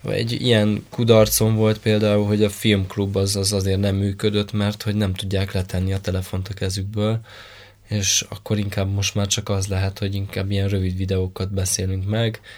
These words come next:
vagy nézzünk meg, és utána beszélünk meg, mert tényleg egy hosszabb filmet már nincs türelmük.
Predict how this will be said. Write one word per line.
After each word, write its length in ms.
vagy 120
nézzünk 320
meg, 120
és 180
utána 240
beszélünk 520
meg, 240
mert 180
tényleg 260
egy 160
hosszabb 360
filmet 720
már 160
nincs 360
türelmük. 520